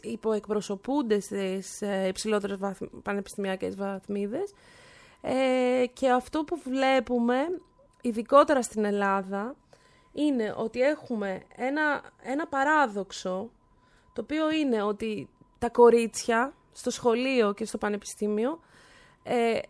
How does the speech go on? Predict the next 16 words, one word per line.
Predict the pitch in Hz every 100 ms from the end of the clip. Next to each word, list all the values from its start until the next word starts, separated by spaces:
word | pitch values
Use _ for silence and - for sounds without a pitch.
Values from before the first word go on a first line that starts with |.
| _
έχουν | 247 302 - 339
εδώ | 311 277 320
και | 320
κάποια | 285 311 - 262
χρόνια, | - 226 220 220 220 214 220 262 359 - _ _ - _ _
ε, | - 247 -
πολύ | - 294 359
καλύτερες | 392 330 226 214
επιδόσεις | 208 208 202 196 -
από | 196
τα | 196
αγόρια. | 196 190 185 180 185 190 185 _ _
Δηλαδή, | 208 226 226 294
έχουμε, | 320 320 349 339 - - _ _ -
βλέπουμε | 214 277 302 330
ότι | 349 302 277